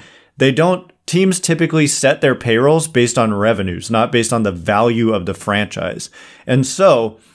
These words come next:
revenues have been down because of covid. And so there's some hope for me that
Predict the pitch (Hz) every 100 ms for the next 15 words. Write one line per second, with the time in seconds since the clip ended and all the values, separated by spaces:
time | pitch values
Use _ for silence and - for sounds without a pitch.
0 | _ - 135 175 190 170 160 139 135 113
1 | 123 107 101 104 120 107 104 - 123 113
2 | 92 98 101 123 127 - 151 117 156 180
3 | - 143 110 95 98 95 - - _ -
4 | 123 113 -